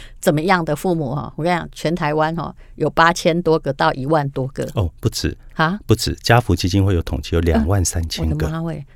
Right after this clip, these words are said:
Speaker 1: 那只有一万个被接管嘛，
Speaker 2: 对。是。
Speaker 1: 对不对？
Speaker 2: 是。
Speaker 1: 那还有一万个还存在在，
Speaker 2: 你，你不知道在什么角落。
Speaker 1: 对，某一些偏偏的家庭里面。那无论如何，我是，其实我们最重要的事情是要告诉大家说，一，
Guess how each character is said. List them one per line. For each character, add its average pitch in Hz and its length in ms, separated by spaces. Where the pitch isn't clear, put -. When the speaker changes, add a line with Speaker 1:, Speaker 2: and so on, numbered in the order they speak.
Speaker 1:
那 220 100
只 202 160
有 190 140
一 160 160
万 185 220
个 151 120
被 170 180
接 156 280
管 69 340
嘛， - 0
Speaker 2:
对。 - 80
是。 - 360
Speaker 1:
对 180 180
不 160 80
对？ 165 160
Speaker 2:
是。 82 340
Speaker 1:
那 208 100
还 185 160
有 185 220
一 170 120
万 175 280
个 147 100
还 143 180
存 151 280
在 185 240
在， 175 300
Speaker 2:
你， 95 80
你 - 40
不 - 80
知 - 140
道 98 140
在 107 100
什 - 100
么 71 120
角 - 140
落。 - 100
Speaker 1:
对， 170 420
某 165 180
一 202 60
些 202 180
偏 196 220
偏 196 160
的 156 300
家 160 200
庭 143 280
里 117 100
面。 135 260
那 247 140
无 208 120
论 247 160
如 165 180
何， 143 240
我 139 160
是， 160 400
其 - 160
实 175 120
我 147 80
们 139 280
最 175 300
重 180 160
要 170 120
的 147 60
事 151 180
情 131 220
是 151 120
要 147 180
告 151 120
诉 139 200
大 147 160
家 135 40
说， - 300
一， 247 240